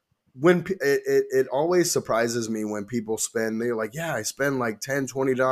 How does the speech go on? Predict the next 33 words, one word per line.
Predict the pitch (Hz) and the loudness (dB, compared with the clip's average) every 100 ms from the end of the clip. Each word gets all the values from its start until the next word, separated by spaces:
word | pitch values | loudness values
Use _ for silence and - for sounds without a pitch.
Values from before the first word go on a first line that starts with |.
| 123 - - | 0 -2 -8
twenty | 143 131 | 0 2
dollars | 127 131 127 117 | 4 4 2 0
a | |
day | 104 156 165 | -2 4 6
on | 123 120 98 | 6 4 6
boosting | 147 151 123 113 | 4 4 -2 -4
posts." | 170 165 90 - _ _ _ _ _ _ | 0 0 -2 -10 _ _ _ _ _ _
Like, | - - _ | -20 -20 _
why | 131 120 - - 160 175 | -20 -20 -20 -10 -2 0
don't | 226 220 | 2 0
you | 180 180 | -2 2
just | 180 147 | 2 6
go | 165 175 | 8 8
into | 156 | 8
the | 160 | 6
business | 127 165 185 165 - | 6 4 4 -2 0
manager | 123 123 117 127 123 | -2 -2 -2 -2 -2
and | 123 | -4
create | - 131 135 | -2 4 4
an | 120 120 | 4 0
ad | 160 143 | 0 0
on | 123 | 0
the | 110 | -2
back | 101 151 156 | 0 0 0
end | 113 104 123 - _ _ _ _ _ _ - | -2 0 -2 -8 _ _ _ _ _ _ -2
where | 135 135 | 2 2
you | 143 | 4
can | 143 | 2
actually | 143 143 127 117 | 2 0 0 0
target | - 147 135 147 | 2 2 4 -2
who | 123 143 | 0 0
you | 151 123 | 2 2
want | 113 147 139 120 | 2 0 0 -4